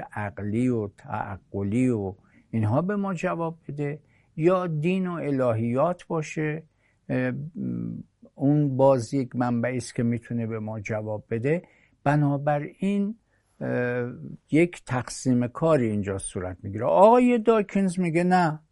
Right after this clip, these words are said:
اصلاً این حرف درست نیست و اگر علم پاسخی به ما داد، داد، اگر نداد،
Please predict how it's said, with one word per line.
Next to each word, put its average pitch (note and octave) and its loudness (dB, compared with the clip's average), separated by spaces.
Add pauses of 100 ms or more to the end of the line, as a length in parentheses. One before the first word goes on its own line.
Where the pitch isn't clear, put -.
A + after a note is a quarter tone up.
(420)
اصلاً C3 0
این F3 0
حرف D3 0
درست A#2 0
نیست F#3+ 2 (540)
و A#2+ 4
اگر F3 6
علم D#3 6
پاسخی C3+ 0
به A#2+ 2
ما A#2 2 (140)
داد، F#3 12 (100)
داد، A#2+ 10
اگر C3+ 4
نداد، D#3+ 8